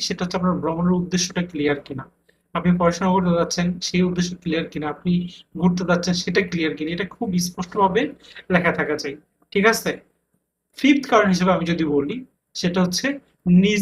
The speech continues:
দেশে ফিরে আসার যথার্থ কারণ আছে কিনা। আপনি যখন পড়তেই যান সেক্ষেত্রে আপনি আপনার এসওপি বা হচ্ছে যে মোটিভেশন লেটার স্পষ্টভাবে লিখে দেন নিচের দিকে বা শেষ দিকে এসে যে আপনার এই, এই কারণে স্পষ্টভাবে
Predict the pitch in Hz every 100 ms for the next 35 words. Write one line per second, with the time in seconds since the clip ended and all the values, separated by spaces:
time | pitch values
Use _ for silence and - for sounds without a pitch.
0 | 180 185 - 208 - 180 175 175 185 180
1 | 165 156 175 175 185 160 151 123 175 156
2 | 139 131 - 175 180 208 214 - _ _
3 | _ _ - 202 180 277 247 160 196 254
4 | - _ - 214 202 185 196 180 196 185
5 | 202 208 175 196 190 - 180 180 156 156
6 | 156 170 156 - 175 180 180 180 _ _
7 | _ 190 185 185 - 190 185 190 180 -
8 | - - 202 190 175 151 151 180 147 143
9 | 165 175 - 165 151 160 156 151 180 -
10 | 220 196 202 165 143 - 180 180 254 -
11 | - - - 185 180 196 - 233 233 226
12 | 226 - 175 160 170 254 208 175 - 196
13 | - 196 190